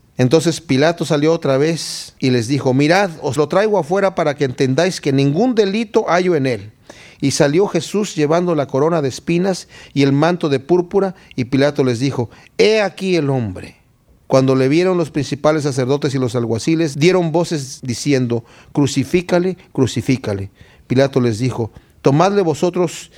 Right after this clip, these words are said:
y crucificadle, porque yo no hallo delito en él". Pilato, desesperado, queriendo soltar todavía al Señor, temiendo, no tanto por el respeto que le tenía a él, sino por el temor a sí mismo, dice: "Tal vez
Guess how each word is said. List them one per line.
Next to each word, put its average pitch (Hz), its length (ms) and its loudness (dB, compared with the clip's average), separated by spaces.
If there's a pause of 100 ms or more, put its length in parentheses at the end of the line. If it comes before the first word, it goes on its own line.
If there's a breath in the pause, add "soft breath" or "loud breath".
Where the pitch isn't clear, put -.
y 131 60 -12
crucificadle, 120 800 -2 (300 soft breath)
porque 120 260 0
yo 127 140 2
no 127 240 0
hallo 123 240 -2
delito 113 540 -4
en 92 180 -6
él". 87 200 -10 (920)
Pilato, 214 420 2
desesperado, 190 720 0
queriendo 208 380 0
soltar 196 400 -2
todavía 208 420 0
al 196 80 -2
Señor, 131 440 -4 (260)
temiendo, 170 760 2 (140)
no 208 160 0
tanto 247 300 2
por 190 120 2
el 165 60 0
respeto 196 480 -2
que 165 120 -2
le 139 100 0
tenía 143 300 -2
a 147 60 0
él, 139 200 -2 (160 loud breath)
sino 151 280 2
por 147 180 2
el 135 100 -2
temor 156 420 0
a 139 80 -2
sí 165 160 -4
mismo, 143 460 -4 (480 loud breath)
dice: 202 240 2
"Tal 262 300 2
vez 262 600 -4